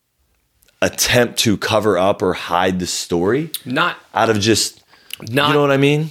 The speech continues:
Speaker 2: So,
Speaker 1: Which is great.
Speaker 2: but that's the, but that's the thing.
Speaker 1: Yeah.
Speaker 2: It doesn't have to be there. Just like it does, it's so multi-layered and information is so multi-layered. It's a circle.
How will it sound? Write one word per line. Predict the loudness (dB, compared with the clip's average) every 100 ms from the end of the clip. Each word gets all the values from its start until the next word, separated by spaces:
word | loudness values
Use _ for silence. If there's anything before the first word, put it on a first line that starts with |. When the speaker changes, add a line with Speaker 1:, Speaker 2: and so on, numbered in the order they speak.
| -2
Speaker 2:
So, | 2 4 2 -2
Speaker 1:
Which | -2 0
is | -2
great. | 0 2 2
Speaker 2:
but | 0
that's | 0
the, | -2 -6
but | -8 -4
that's | -4 -4
the |
thing. | -6 -4 -4 0
Speaker 1:
Yeah. | 2 2 2 -6 -16 _ _ _ _ _ _ _ _ _ _ _ _
Speaker 2:
It | -2
doesn't | 0 0 -2
have | -4 -4
to | -4
be | -4 -2
there. | -4 -6 -10 _ _ _ _ _ _
Just | -2 0
like | 0
it | 2
does, | 0 -2 -6 _ _ _ _ _ _ _ _ _
it's | -4 0
so | 2 2
multi-layered | 2 2 0 0 0 2 4 2 2
and | -2
information | 0 0 2 0 2 2 2 0 0
is | 0
so | 2 2 2
multi-layered. | 0 0 -2 -2 0 -2 -6
It's | -6 -2
a |
circle. | 0 2 0 0 -2 -4